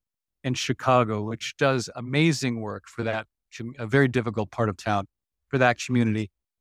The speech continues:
And they're going to host afternoon movie watch parties in their therapy protocols and using the book to guide the conversations, um, and do that every week. And, and we're also,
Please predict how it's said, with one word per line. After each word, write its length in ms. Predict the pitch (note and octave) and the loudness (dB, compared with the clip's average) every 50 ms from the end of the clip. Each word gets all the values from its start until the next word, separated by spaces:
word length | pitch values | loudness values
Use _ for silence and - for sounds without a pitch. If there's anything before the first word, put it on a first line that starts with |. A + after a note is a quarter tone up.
| _ _ | _ _
And 340 | C3 C3+ C3+ C3+ C#3 C3+ B2 | 0 0 2 2 0 2 4
they're 180 | D3 D3+ D#3 | 4 4 4
going 300 | D3+ C#3+ D#3 D3+ D3+ D#3 D3 | 4 4 4 4 4 2 2
to 200 | - - E3+ D#3 | 0 0 0 0
host 580 | C3 - - C#3 C3+ C3+ - - - - _ _ _ _ _ | 0 0 0 0 0 0 -2 -6 -10 -12 _ _ _ _ _
afternoon 560 | - B2 A#2+ B2 - - - B2+ B2+ B2+ B2+ B2+ | -6 -4 -4 -4 -4 -2 -2 0 2 2 2 4
movie 340 | B2 C3 C#3 D3+ D3 D3+ | 6 6 6 6 6 4
watch 340 | C#3 C3+ C3 - - - - | 6 6 4 4 4 0 -4
parties 500 | - C3 B2+ A2+ A#2 A#2 A#2+ A#2 - - _ _ _ _ _ _ _ _ _ _ _ | -2 0 0 2 2 0 -2 -4 -10 -16 _ _ _ _ _ _ _ _ _ _ _
in 300 | D3+ D#3 E3+ F3 F3 E3+ | 4 4 6 6 4 6
their 240 | D3+ D3+ C#3+ D3 | 6 6 4 4
therapy 680 | C#3 - - C#3+ C#3+ D3+ D3+ - - C3+ B2+ B2+ B2 A#2 - _ _ _ _ | 2 0 0 2 2 2 2 0 -2 -2 0 0 -2 -2 -6 _ _ _ _
protocols 600 | - - F#3+ A3+ B3 F3 - B2 G#2+ G#2+ A2 - - - | -2 0 2 2 2 0 0 0 0 0 0 -2 -6 -8
and 280 | C3+ B2+ B2 C3 B2+ A#2+ | -6 -6 -4 -4 -2 0
using 320 | C3 C#3 C#3 B2 C#3+ C#3+ | 0 0 2 2 2 2
the 80 | C#3 B2+ | 2 2
book 280 | B2 - C3+ B2 - _ _ _ _ _ _ _ _ _ | 2 2 2 2 2 _ _ _ _ _ _ _ _ _
to 100 | - A#2+ | -8 -2
guide 280 | A2+ A#2+ A#2 A#2+ B2+ | 2 4 4 4 4
the 60 | A#2+ A#2 | 2 0
conversations, 1000 | - - A#2+ G#2+ A2+ G#2+ - - A2 G#2 G#2 - - G#2+ G2 G2 F#2+ - - - - | -2 -2 -2 -2 -2 -4 -4 -4 -4 -4 -6 -8 -10 -10 -10 -8 -8 -10 -10 -8 -2
um, 260 | B2+ A#2 G#2+ G#2 G2 F#2+ - _ _ _ _ _ | 0 2 4 4 2 0 -4 _ _ _ _ _
and 140 | A#2 A2+ A2 | 2 4 4
do 120 | A#2+ A#2+ | 6 6
that 180 | A2+ A#2 A2+ B2 | 6 4 4 4
every 280 | A#2+ A#2 G#2+ A#2 A2+ | 4 2 4 2 2
week. 320 | G#2+ G#2 A2+ A2 G#2+ - - | 4 6 4 4 4 4 2
And, 220 | A#2+ A#2+ A#2 A#2+ - | 2 2 2 0 0
and 200 | C3 B2+ B2+ A#2+ | 0 0 2 4
we're 120 | B2+ C3 | 4 6
also, 320 | C3 C3 - - C#3 B2 | 4 4 2 0 -2 -4